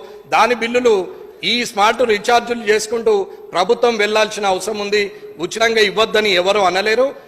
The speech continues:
మీరు ఒకవేళ ఉచితంగా ఇవ్వాలని రాష్ట్ర ప్రభుత్వాలు అనుకున్నప్పుడు, ఆ బిల్లులు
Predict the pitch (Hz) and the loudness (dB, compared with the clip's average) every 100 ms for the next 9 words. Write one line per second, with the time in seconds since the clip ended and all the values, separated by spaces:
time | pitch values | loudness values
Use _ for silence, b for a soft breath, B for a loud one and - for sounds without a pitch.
0 | B 175 240 233 233 233 214 190 226 240 | B 0 2 2 2 4 2 0 -2 0
1 | 233 220 220 220 214 185 190 220 214 202 | 0 2 2 2 -2 -4 -4 -4 -4 -4
2 | 202 202 190 175 180 190 185 190 190 160 | -2 -2 0 0 -2 -4 -4 -2 -4 -6
3 | - B B 170 165 180 233 226 196 196 | -10 B B 0 0 2 4 6 4 2